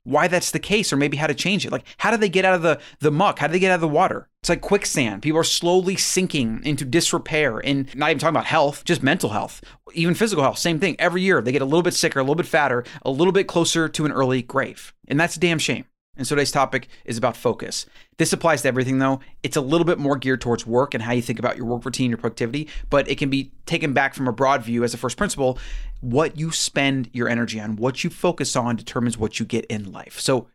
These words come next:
productivity and focus and eliminating distraction and simplifying and all these ideas that you see books written about and you hear people talking about a podcast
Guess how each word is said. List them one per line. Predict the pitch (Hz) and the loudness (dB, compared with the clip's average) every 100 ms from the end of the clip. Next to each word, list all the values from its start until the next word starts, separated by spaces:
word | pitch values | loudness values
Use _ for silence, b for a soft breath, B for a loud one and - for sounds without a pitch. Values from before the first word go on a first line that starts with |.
| _ - | _ -2
productivity | 151 190 175 143 147 - _ _ - | 0 2 0 0 -2 -6 _ _ -4
and | 127 - | -4 0
focus | 156 151 143 - b b - | 0 2 -2 -2 b b -8
and | 120 117 | -4 0
eliminating | 135 170 160 | 2 2 2
distraction | 143 156 139 135 143 123 120 B | 2 2 2 0 -2 -2 -6 B
and | 135 | -6
simplifying | - 151 147 156 151 - | -2 0 2 2 2 -2
and | 117 | 0
all | 139 180 | 0 2
these | 226 214 | 2 0
ideas | 180 175 196 127 120 | 0 2 2 2 2
that | 123 131 | -4 -4
you | 135 127 | -4 -4
see | - 147 | -4 -2
books | 131 151 - | -2 -2 0
written | 143 | 0
about | 143 135 135 139 - B | 2 2 2 0 -2 B
and | - 123 | -2 2
you | |
hear | 147 | 2
people | 151 175 151 | 0 -4 0
talking | 156 | 2
about | 151 127 | 2 2
a | |
podcast | 135 139 151 139 143 139 | 0 0 0 2 2 -2